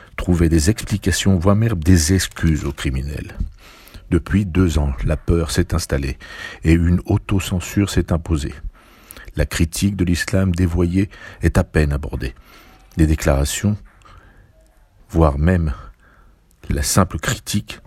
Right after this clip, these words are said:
sont évitées par crainte de représailles. L'ombre de Samuel Paty plane et l'horreur de son assassinat bloque même les plus courageux. La peur rôde.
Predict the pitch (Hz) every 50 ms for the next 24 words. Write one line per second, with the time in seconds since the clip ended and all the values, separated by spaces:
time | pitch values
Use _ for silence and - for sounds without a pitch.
0 | - - - - 98 85 - 101 92 87 95 80 - - 82 73 - - - -
1 | - - - 85 80 - 82 71 82 78 82 78 - - 80 73 - 69 65 -
2 | - - - _ _ _ _ _ _ - - 82 82 82 87 82 78 71 - 73
3 | 67 - - - 80 80 80 82 78 69 - - 73 - - - - - 78 -
4 | - 80 80 76 76 71 69 69 - - _ - - 82 87 90 80 80 82 82
5 | 73 73 78 78 - 80 78 78 76 - 82 - - 76 78 80 78 73 69 80
6 | 78 - - - 80 78 78 78 73 73 73 71 - - 76 - - 67 69 71
7 | 71 71 69 - - - - - - - _ _ - - - - - - - -
8 | - 69 - - - 76 73 73 73 73 - - - 107 - - - - 82 80
9 | 73 65 -